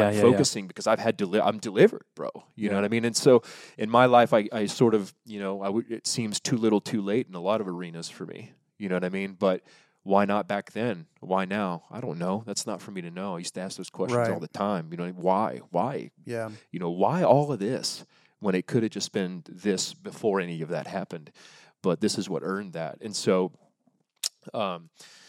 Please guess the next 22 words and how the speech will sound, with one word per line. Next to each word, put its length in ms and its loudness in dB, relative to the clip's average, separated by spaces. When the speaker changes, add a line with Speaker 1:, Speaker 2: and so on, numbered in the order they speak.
Speaker 1:
yeah, 180 8
I, 160 4
like 200 0
I 40 -8
said, 180 -2
I'm 80 -6
just 180 -6
in 80 -8
a 60 -10
different 280 -16
place, 360 -8
man. 200 -8
Completely 460 -12
content 560 -12
with, 160 -14
you 160 -12
know, 180 -8
and 100 -12
waiting 320 -8
on 180 -12
him, 100 -16
dude. 260 -10